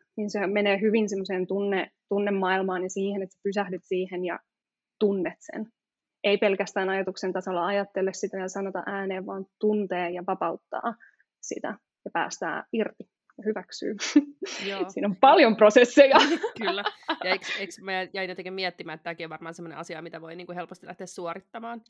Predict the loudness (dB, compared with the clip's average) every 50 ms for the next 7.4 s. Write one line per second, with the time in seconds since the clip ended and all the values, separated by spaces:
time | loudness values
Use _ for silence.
0 | _ _ _ -6 -6 -2 -2 -2 -4 -4 -6 -12 -20 _ _ _ _ _ _ -10
1 | -10 -6 -6 -4 -4 -4 -6 -8 -10 -10 -10 -10 -10 -14 -6 -4 -4 -4 -4 -6
2 | -8 -8 -6 -8 -8 -8 -8 -10 -12 -12 -10 -10 -10 -10 -10 -16 -18 -14 -14 -10
3 | -8 -6 -6 -6 -8 -10 -10 -10 -10 -12 -14 _ _ _ -12 -12 -12 -10 -12 -12
4 | -12 -10 -10 -10 -14 -14 _ _ _ _ _ _ _ _ _ -12 -10 -8 -10 -6
5 | -6 -6 -6 -6 -10 -10 -10 -12 -12 -12 _ -10 -10 -8 -6 -6 -6 -6 -8 -12
6 | -12 _ -10 -10 -6 -6 -6 -6 -6 -10 -14 _ _ _ -20 _ _ -20 -20 _
7 | _ -12 -10 -8 -8 -10 -10